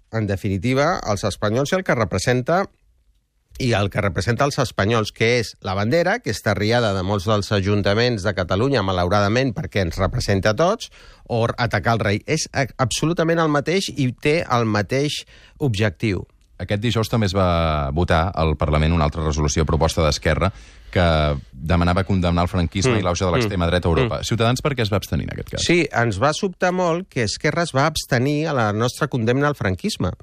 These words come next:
Speaker 1: perquè nosaltres, no sé si sap vostè, Roger, que també t-, portàvem a les nostres resolucions una condemna al franquisme, a l'extrema dreta, a qualsevol,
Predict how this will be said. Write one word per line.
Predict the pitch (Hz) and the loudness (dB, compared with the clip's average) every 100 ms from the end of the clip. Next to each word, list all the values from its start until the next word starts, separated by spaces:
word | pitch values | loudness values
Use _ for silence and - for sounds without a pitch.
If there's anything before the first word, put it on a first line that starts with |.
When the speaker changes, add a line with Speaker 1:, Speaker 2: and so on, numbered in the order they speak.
| - _ _ | -20 _ _
Speaker 1:
perquè | 117 110 | -2 2
nosaltres, | 101 143 131 170 151 | 2 2 0 0 0
no | 131 | 0
sé | 135 | 0
si | 127 | -2
sap | 120 123 | 0 -2
vostè, | 113 110 - 139 | -2 -4 -2 -2
Roger, | 131 120 117 139 - - - _ | 0 0 0 -2 -4 -20 -20 _
que | 139 127 | -2 2
també | 113 110 143 - | 2 2 0 -2
t-, | - 120 127 117 | -6 -2 -2 0
portàvem | 117 - 143 139 104 | -2 0 0 2 0
a | 98 | -2
les | 95 | -2
nostres | 120 - 123 | -4 -2 -2
resolucions | 127 - 127 110 139 151 - | -2 0 -2 0 0 0 -2
una | 127 135 | 0 0
condemna | 120 113 120 135 135 147 190 - | 0 0 0 0 0 0 -2 0
al | 113 110 | 0 0
franquisme, | - 104 98 165 165 170 | 0 -2 0 -2 0 2
a | 165 | 2
l'extrema | 117 - 117 113 107 | 0 0 0 0 2
dreta, | 131 165 170 170 | 0 0 2 0
a | 165 | 0
qualsevol, | 127 110 - 107 113 120 120 | -2 -4 -2 0 2 2 0